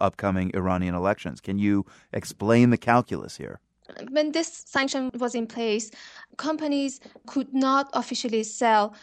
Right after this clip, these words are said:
Speaker 2: things such as laptops, cell phones, softwares and hardwares, uh, to Iran. But now what the U S has done is to lift this ban. And we know that the election is gonna be in fifteen days. And, um, we cannot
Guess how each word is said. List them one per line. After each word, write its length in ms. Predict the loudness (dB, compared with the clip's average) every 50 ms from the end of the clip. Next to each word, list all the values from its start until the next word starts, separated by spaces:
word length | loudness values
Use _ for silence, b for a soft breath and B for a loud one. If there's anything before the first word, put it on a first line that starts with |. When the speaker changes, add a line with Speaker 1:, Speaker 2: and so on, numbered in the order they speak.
| B B
Speaker 2:
things 340 | -4 -4 -2 -2 -4 -6 -6
such 220 | -8 -8 -6 -4
as 140 | -6 -6 -6
laptops, 640 | -2 0 2 2 2 0 -4 -6 -2 -2 -2 -2 -4
cell 320 | -8 -10 -4 -2 0 0 0
phones, 600 | -2 -2 -2 0 0 2 2 0 0 -2 -2 -6 B B B B B B B -2
softwares 680 | 2 4 4 4 2 2 0 2 4 4 4 2 0 -2
and 160 | -2 -2 -2
hardwares, 720 | 0 2 2 2 2 2 0 0 0 0 0 -2 -4 -6 -6 -6
uh, 60 | -6 -6
to 160 | -6 -6 -2
Iran. 600 | 0 0 2 2 4 4 6 6 4 4 2 0 -6 B B _ -4 0
But 220 | 0 0 2 2
now 580 | 0 2 2 2 2 2 2 2 2 0 0 -4 -6
what 420 | -6 -4 -4 -4 -4 -8 -14 _
the 120 | -2 0
U 160 | 0 2 2 2
S 120 | 0 0
has 220 | -2 -4 -4 -2
done 280 | 0 0 2 2 2 2
is 180 | 0 -2 -4 -4
to 180 | -8 -8 -6 -4
lift 340 | -2 0 0 -2 -2 0
this 180 | -2 -2 -2 -2
ban. 420 | -2 -2 -2 0 0 -2 -4 -6 B B B B B B B B B _
And 520 | 2 4 4 4 2 2 -2 -4 -6 -2
we 100 | 0 0
know 160 | 2 2 2 2
that 160 | 2 0 0
the 100 | 0 0
election 380 | 0 0 0 -2 -2 -2 -4
is 100 | -4 -2
gonna 200 | -2 -2 -2 -2
be 260 | -2 -2 -2 -2 -2 -4
in 300 | -2 -2 -2 -2 -2 -4
fifteen 380 | -4 -4 -4 0 2 2 4
days. 280 | 4 6 6 4 4 2 B B B B B B B
And, 360 | 0 2 2 2 0 -2 -4 -8 -12 -14 -10
um, 220 | -8 -6 -6 -4
we 100 | -4 -4
cannot 720 | -4 -2 -2 -2 0 0 0 0 2 2 2 0 -2 -6